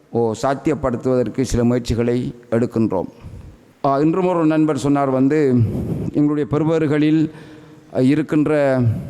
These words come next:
அ, பாடவிதானங்களில் நாங்கள் அதிக திறமை காட்டுகின்றோம், பொது அறிவு அல்லது படைப்பூக்கம் போன்ற துறைகளில் நாங்கள் கீழே கீழே போய்க் கொண்டிருக்கின்றோம். அது ஒரு, ஒரு தேவையில்லாத அல்லது அது வாழ்க்கைக்கோ, ஓ,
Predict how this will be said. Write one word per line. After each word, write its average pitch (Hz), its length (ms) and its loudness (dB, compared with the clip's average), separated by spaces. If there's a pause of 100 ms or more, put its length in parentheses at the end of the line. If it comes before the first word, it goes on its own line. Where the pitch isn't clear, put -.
(360)
அ, 117 160 2
பாடவிதானங்களில் 160 800 2
நாங்கள் 139 380 2
அதிக 139 520 2
திறமை 139 400 0
காட்டுகின்றோம், 127 680 0 (440)
பொது 151 280 2
அறிவு 139 500 2
அல்லது 131 320 2
படைப்பூக்கம் 131 680 0
போன்ற 127 260 2
துறைகளில் 127 600 0 (380)
நாங்கள் 135 460 2
கீழே 151 360 2
கீழே 135 300 2
போய்க் 135 320 0
கொண்டிருக்கின்றோம். 127 540 2
அது 123 200 0
ஒரு, 117 320 0 (360)
ஒரு 117 180 0
தேவையில்லாத 143 840 2
அல்லது 123 600 2 (420)
அது 127 320 2
வாழ்க்கைக்கோ, 127 800 0 (460)
ஓ, 123 180 0